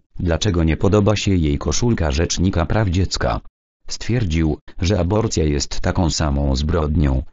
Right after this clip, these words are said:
jak pedofilia, wedle jego oceny, jego sumienia i sumienia wielu ludzi. Przeciwko takiemu stwierdzeniu zaprotestował Czarzasty.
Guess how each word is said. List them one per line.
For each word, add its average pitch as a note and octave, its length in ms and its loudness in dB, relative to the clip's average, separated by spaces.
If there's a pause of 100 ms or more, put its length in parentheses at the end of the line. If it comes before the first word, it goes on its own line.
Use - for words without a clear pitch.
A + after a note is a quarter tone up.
(160)
jak G#2 280 -2
pedofilia, D#2 680 0 (220)
wedle F#2 360 2
jego F2+ 280 2
oceny, D#2+ 460 0 (220)
jego E2 380 0
sumienia E2+ 520 2
i D2+ 120 0
sumienia E2+ 580 2
wielu F#2+ 300 2
ludzi. B1+ 420 -4 (960)
Przeciwko F2 500 0
takiemu F2+ 400 0
stwierdzeniu E2+ 600 0
zaprotestował A2+ 880 2
Czarzasty. C2+ 680 0